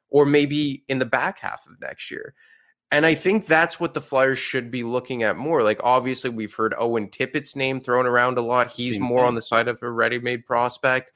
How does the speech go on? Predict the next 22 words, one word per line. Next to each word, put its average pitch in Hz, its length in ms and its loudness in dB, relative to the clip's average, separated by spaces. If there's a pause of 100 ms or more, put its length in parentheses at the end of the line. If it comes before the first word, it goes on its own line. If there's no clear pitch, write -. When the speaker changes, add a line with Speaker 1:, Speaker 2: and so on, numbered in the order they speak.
Speaker 2:
Yep. 98 220 -16 (120)
Speaker 1:
Like, 107 340 0 (140)
he 165 240 2
is 170 120 4
a 165 80 4
right 123 420 0
wing, 127 320 0
<laughs> - 20 -2
which - 280 -4
is - 140 0
arguably 117 560 -2
the 107 100 -2
Flyers' 107 320 0
deepest 107 480 -6
organizational 104 760 -2
position. 98 600 -6 (540)
And 120 300 2
we 131 120 4
know 127 260 6
they 131 160 4
need 123 240 -2
centers. 92 500 -4